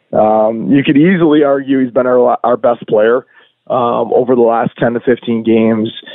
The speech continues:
Um, he's been on the score sheet a lot. He's been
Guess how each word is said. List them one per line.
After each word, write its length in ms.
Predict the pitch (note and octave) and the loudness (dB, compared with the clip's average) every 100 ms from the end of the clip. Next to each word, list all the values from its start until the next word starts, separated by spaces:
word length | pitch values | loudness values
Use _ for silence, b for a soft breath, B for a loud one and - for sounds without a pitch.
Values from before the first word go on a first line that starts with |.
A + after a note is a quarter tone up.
| B B - | B B -4
Um, 500 | A2 G#2+ G#2+ G#2 G#2+ | -2 0 0 -2 -2
he's 220 | A#2 A#2+ | -2 0
been 160 | C3 C3 | 0 0
on 100 | B2 | -2
the 80 | |
score 320 | A#2 - C3 - | -4 0 -2 -2
sheet 240 | - A#2+ | -8 -10
a 40 | |
lot. 440 | A#2 A2 A2+ A#2+ A2 | -6 -4 0 0 -2
He's 300 | A2 G#2+ G#2+ | -4 -6 -2
been 200 | A2 | -2